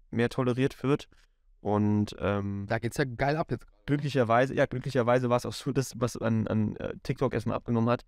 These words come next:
Speaker 1: hat bei Instagram zugenommen. Und, ähm, ja, das ist jetzt aktuell Nummer eins Plattform definitiv. YouTube ist für mich so ein Herzensding, dass ich sag,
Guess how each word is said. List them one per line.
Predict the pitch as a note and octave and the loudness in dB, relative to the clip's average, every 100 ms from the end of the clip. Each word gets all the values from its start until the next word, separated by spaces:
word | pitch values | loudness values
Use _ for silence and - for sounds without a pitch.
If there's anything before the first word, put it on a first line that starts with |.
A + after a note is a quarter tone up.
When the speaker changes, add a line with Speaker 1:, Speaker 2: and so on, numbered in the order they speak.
| - | -16
Speaker 1:
hat | - A2+ G#2+ | -8 -8 -2
bei | G#2+ | -2
Instagram | C#3 - G#2 G#2 | 0 0 0 0
zugenommen. | - B2 G2+ B2 D#3+ - _ _ _ - - | 0 0 0 0 -4 -10 _ _ _ -20 -2
Und, | F#2 G2+ G#2 G#2 G2+ - | 2 4 4 2 2 2
ähm, | G2 G2 G2+ G2 - _ _ | 2 4 2 0 -4 _ _
ja, | G2+ F2+ - | -4 -4 -4
das | - F#2+ | -4 -4
ist | G#2 - - | -6 -10 -6
jetzt | - - - | -6 -4 -6
aktuell | - F#2+ G2+ | 0 0 2
Nummer | G2+ F#2+ | 2 0
eins | G#2+ | -2
Plattform | - - - G#2 | -6 -6 -4 -2
definitiv. | G#2 - G2 - D#3 - _ _ _ _ _ _ | -2 -4 -4 0 -2 -2 _ _ _ _ _ _
YouTube | A2 A#2 - A2+ - - | 0 2 2 2 0 -6
ist | G#2 | -4
für | - | -2
mich | A2 | -2
so | - | 0
ein | G2+ - - | -2 -4 -8
Herzensding, | - A#2+ - B2+ - C3+ B2+ | -2 0 0 -6 -2 2 4
dass | A2+ G#2 | 2 0
ich | |
sag, | G#2 G#2 | 0 0